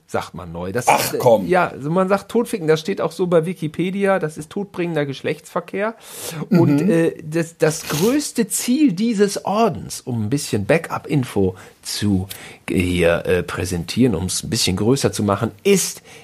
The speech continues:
Speaker 1: die absolute Zerfickung des Vatikans.
Speaker 2: Mhm.
Speaker 1: Nicht? Und das ist
Speaker 2: Wie
Speaker 1: aber
Speaker 2: macht
Speaker 1: kein
Speaker 2: man das denn? Totficken,
Speaker 1: Ja,
Speaker 2: wie macht man
Speaker 1: äh,
Speaker 2: das technisch?
Speaker 1: ich, vorweg will ich noch sagen, nicht als, nicht als Statement,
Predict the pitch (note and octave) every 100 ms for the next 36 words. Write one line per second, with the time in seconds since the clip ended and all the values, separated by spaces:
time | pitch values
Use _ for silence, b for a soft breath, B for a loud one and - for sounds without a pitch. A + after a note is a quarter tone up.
0 | B E3 D#3 - - - A#3 G#3+ G3+ -
1 | E3 E3 C4 - A3 F#3+ F3 D#3+ D#3 D3
2 | - C#2+ D2+ F2 - - G2 D#2 F#2+ A2+
3 | D2+ F2+ C3 F3+ B B E3 D3+ E3 F3+
4 | A3+ A3 G#3+ G3+ G#3+ B2+ G2+ - E2+ D#2+
5 | D2+ - _ _ _ - D3+ C#3 - D#3+
6 | D3+ F3 D4 - F2 G3+ G3 G3 A#2+ D#2
7 | - A#3 B3+ F3+ F3 - _ _ - F#3+
8 | B3+ C4 B3+ - G#3+ F#3+ G3 G3 G#3 C#4
9 | - F#3+ - - - - - A3+ A#3+ F3
10 | - - A#2+ D3 G2 C2+ -